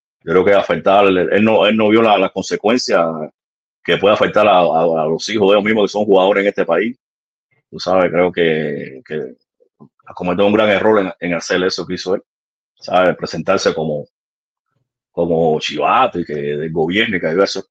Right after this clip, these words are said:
su, su problema, su maletín que lo va a llevar de por vida, tú sabes. Pero más allá de eso, no se puede negar el gran jugador que fue. Eh, como director nunca me dirigió porque yo había salido de Cuba, pero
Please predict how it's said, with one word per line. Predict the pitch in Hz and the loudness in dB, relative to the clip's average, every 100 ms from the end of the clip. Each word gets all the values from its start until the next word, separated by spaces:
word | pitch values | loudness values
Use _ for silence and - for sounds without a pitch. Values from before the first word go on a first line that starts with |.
| _ | _
su, | _ - 90 80 | _ -8 -6 -6
su | - 85 78 | -6 -8 -6
problema, | 80 87 113 113 | -4 0 0 0
su | 92 | 0
maletín | 92 90 127 | 0 2 2
que | 120 | 4
lo | 104 | 4
va | |
a | 107 | 4
llevar | 113 | 2
de | 107 | 0
por | 92 | 0
vida, | 101 117 95 | 2 2 2
tú | 90 | 0
sabes. | 101 104 - _ _ _ _ _ | 0 0 -4 _ _ _ _ _
Pero | 87 87 | 0 2
más | 98 113 | 2 2
allá | 113 123 123 | 2 4 6
de | 127 | 4
eso, | 127 123 104 90 78 _ - | 4 4 4 4 0 _ -6
no | 98 | -2
se | 104 | 2
puede | 107 107 | 2 4
negar | 107 117 | 4 2
el | 101 | 2
gran | 107 | 2
jugador | 110 98 107 | 4 4 4
que | 92 | 0
fue. | - 101 - _ _ _ _ _ _ _ _ | -2 -2 -2 _ _ _ _ _ _ _ _
Eh, | 82 82 80 69 | -6 -4 -4 -2
como | 98 104 101 | 2 4 4
director | 101 127 143 | 2 2 2
nunca | 147 143 | 2 4
me | 131 | 4
dirigió | 120 117 131 | 6 6 4
porque | 139 117 | 4 2
yo | 110 | 4
había | 113 113 | 2 2
salido | 117 117 | 2 4
de | 110 | 4
Cuba, | 135 143 | 4 4
pero | 98 98 90 87 | 4 2 2 -2